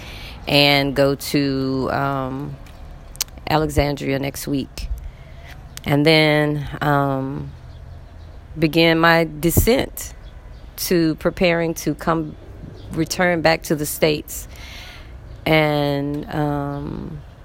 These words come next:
take care of the things that I have planned to take care of there and figure out where my next journey is gonna take me. But I am here to tell you, if you, you, you are what you focus on.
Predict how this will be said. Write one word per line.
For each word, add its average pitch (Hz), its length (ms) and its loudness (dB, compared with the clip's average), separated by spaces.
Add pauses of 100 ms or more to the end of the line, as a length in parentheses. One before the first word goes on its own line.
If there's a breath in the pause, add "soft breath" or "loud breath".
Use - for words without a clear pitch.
(600)
take 170 220 4
care 156 320 4
of 147 460 -2
the 165 120 4
things 151 440 2
that 143 120 4
I 147 120 4
have 147 280 -2
planned 143 420 0
to - 120 -8
take 139 200 0
care 151 280 0
of 139 180 0
there 135 480 0 (880 loud breath)
and 139 360 0
figure 165 300 2
out 160 160 4
where 156 160 2
my 165 160 0
next 160 280 -2
journey 151 300 0
is 139 120 -6
gonna 139 200 -2
take 151 300 -2
me. 143 260 -6 (2000 loud breath)
But 151 400 4 (380)
I 160 140 8
am 165 140 2
here 170 140 4
to 156 100 2
tell 160 280 4
you, 143 420 0
if 147 260 -2
you, 143 600 0
you, 156 380 0
you 156 320 -2
are 175 280 6
what 151 300 2
you 151 160 0
focus 143 460 2
on. 143 400 -2